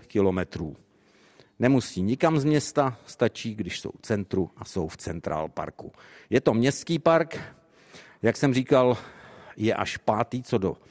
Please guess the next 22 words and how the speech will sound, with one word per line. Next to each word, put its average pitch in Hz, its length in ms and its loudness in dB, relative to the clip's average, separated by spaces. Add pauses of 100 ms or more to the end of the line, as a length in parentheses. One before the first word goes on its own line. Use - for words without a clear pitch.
(360)
velikosti, 156 720 2
takže 120 280 0
si - 120 0
umíte 123 260 2
představit, 113 480 0
jak 104 160 0
jsou 110 180 0
ty - 120 -12
ostatní - 480 -4
velké. 147 440 4 (340)
A 123 80 -2
přitom 180 300 2
je 185 80 6
tam 131 260 4
osm 175 440 4
umělých 131 500 2
rybníků, 135 680 0 (200)
louky, 120 580 2 (160)
lesoparky. 117 880 0 (840)
Je 104 180 2
tam 123 220 2
jednadvacet 131 760 2